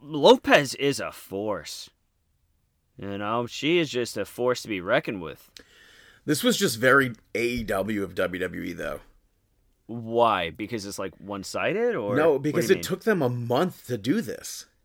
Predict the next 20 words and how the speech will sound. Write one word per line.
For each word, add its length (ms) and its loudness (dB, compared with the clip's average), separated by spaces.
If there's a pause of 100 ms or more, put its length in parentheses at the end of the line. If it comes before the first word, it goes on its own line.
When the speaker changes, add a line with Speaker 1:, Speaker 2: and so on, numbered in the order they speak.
(600)
Speaker 1:
Oh. 640 4 (1300)
Speaker 2:
Like, 180 6
the 120 8
last 380 2
time 260 4
we 120 2
saw 540 0
Valentina 640 -2
Feroz 760 -2
and 160 -2
Elektra 360 -2
Lopez 480 0
together, 440 -2
where 140 -2
they 160 -2
did 200 -2
that 200 0
brass 320 -2
knuckle 300 -2
spot, 420 -4